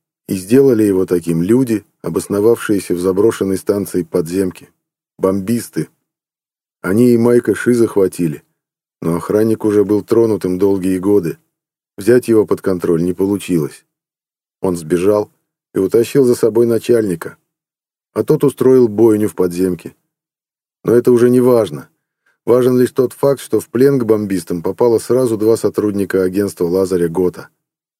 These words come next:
И простым совпадением это быть никак не могло. Нет. Злоумышленникам требовался доступ к одному из объектов, который находился под охраной агентств.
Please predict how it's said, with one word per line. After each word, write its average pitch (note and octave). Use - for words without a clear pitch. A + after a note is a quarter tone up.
И F#2+
простым G#2
совпадением A2
это F2
быть F#2+
никак F#2+
не G2
могло. D#2+
Нет. G2
Злоумышленникам A#2+
требовался G#2+
доступ G#2
к -
одному G2
из G2+
объектов, G2+
который G2+
находился G#2
под F#2+
охраной F#2+
агентств. E2+